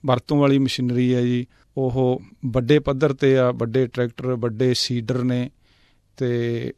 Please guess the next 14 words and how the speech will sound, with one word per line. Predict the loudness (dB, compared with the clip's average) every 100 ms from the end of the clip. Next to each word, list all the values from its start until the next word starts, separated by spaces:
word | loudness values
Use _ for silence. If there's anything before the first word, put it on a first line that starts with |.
| -6
ਉਸ | -6 -2
ਤੋਂ | 0 4
ਬਾਅਦ | 6 6 4
ਜੋ | 4 2
ਬਦਾਮਾਂ | 2 0 2 4
ਦੀ | 2
ਖੇਤੀ | 2 -2 -2 0 2
ਆ, | 0 -2
ਉਹਦੇ | 0 0
ਵਿੱਚ | 0 -2 -2
ਵੀ | 0 -2 -6 _ _ _ -6
ਜ਼ਿਆਦਾਤਰ | 0 4 4 4 2 2 2 0 -4 -10 _ -4
ਜੋ | -2 0
ਮਕੈਨੀਕਲ | -2 0 2 2 4 4 4 4